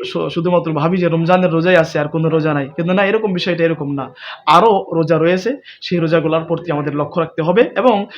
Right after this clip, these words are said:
সেই রোজাও রাখার আমাদের চেষ্টা করতে হবে। সুন্নত রোজা রয়েছে, নফল রোজা রয়েছে, সেগুলো আমরা রাখবো ইনশাআল্লাহ তাবারাকা ওয়া তাআলা। এবং চতুর্থ নম্বর যে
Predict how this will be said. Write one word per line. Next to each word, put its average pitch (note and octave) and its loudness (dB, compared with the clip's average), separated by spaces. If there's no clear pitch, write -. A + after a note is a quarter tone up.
সেই F3 -4
রোজাও F3+ 2
রাখার D#3 -2
আমাদের D3+ -2
চেষ্টা E3+ -6
করতে C#3+ -10
হবে। C3 -6
সুন্নত F3 -4
রোজা D3+ -4
রয়েছে, C#3+ -4
নফল D#3+ -4
রোজা D#3+ -2
রয়েছে, D3 -2
সেগুলো E3 -4
আমরা C#3+ -2
রাখবো C3+ -8
ইনশাআল্লাহ C3+ -8
তাবারাকা C3 -10
ওয়া C3 -14
তাআলা। B2+ -6
এবং A#3+ 4
চতুর্থ A#3 2
নম্বর A3 2
যে E3+ 2